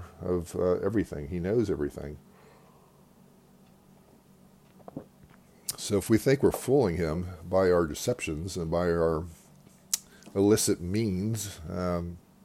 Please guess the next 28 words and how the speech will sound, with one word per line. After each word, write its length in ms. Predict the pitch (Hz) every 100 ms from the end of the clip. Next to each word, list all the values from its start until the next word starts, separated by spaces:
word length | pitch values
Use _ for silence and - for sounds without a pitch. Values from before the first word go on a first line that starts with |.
| - - - - - - - - - -
these 180 | 117 113
days 300 | 127 127 117
there's 120 | 107
a 60 |
lot 180 | 107 107
of 100 | 107
politicians 840 | - 107 104 - 113 - 117 113
that 180 | 107 98
will 160 | 85 85
lie 460 | 82 85 92 123 123 - -
and, 260 | 87 92 -
and 180 | 92 85
distort 460 | 82 - 101 95
the 80 | -
facts 500 | - 95 101 113 -
in 80 | 92
order 280 | 87 90 87
to 880 | - - 92 85 85 87 87 90 - - - - - 90 -
accomplish 560 | 92 - 101 104 101 -
what 100 | 87
they 140 | 92
perceive 480 | - 92 - 95 92
as 140 | 87
a 40 | 87
greater 420 | 80 87 80 80
good, 520 | 85 90 92 113 117
which 180 | 85 -
is 240 | 80 92